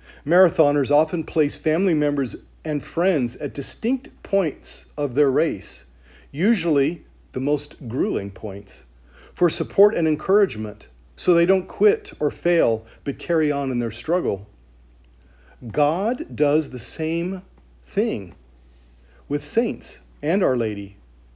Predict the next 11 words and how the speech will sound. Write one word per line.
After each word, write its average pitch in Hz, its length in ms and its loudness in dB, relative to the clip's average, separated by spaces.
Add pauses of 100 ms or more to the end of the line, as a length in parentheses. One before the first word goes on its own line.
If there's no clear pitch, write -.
(260)
whom 190 160 6
He 170 100 2
sends 202 420 2
to 175 160 -4
us 135 380 -4
at 156 140 -6
distinct 196 500 -4
points 139 380 -6
in 123 100 -4
our 160 160 -2
life, 98 440 -6